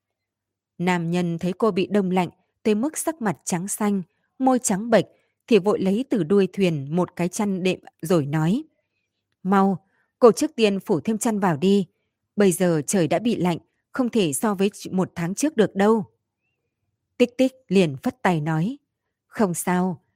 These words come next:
Đây là chăn của huynh, nếu để ướt thì buổi tối huynh ngủ bằng cái gì chứ?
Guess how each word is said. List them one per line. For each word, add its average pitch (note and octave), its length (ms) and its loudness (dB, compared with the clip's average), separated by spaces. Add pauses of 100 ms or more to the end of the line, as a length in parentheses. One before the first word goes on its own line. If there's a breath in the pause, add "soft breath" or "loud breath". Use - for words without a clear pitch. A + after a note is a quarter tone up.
(1300)
Đây F3+ 320 2
là F3 140 2
chăn F#3+ 260 -2
của D#3 280 0
huynh, G3 280 0 (380)
nếu G#3+ 180 4
để A#3 220 2
ướt B3 160 0 (320)
thì A#3+ 100 2
buổi F#3+ 180 2
tối F#3 280 -2
huynh C4 240 2
ngủ F#3 140 -2
bằng E3 160 -4
cái F#3+ 100 0
gì G#3 220 -2
chứ? A#3+ 280 -2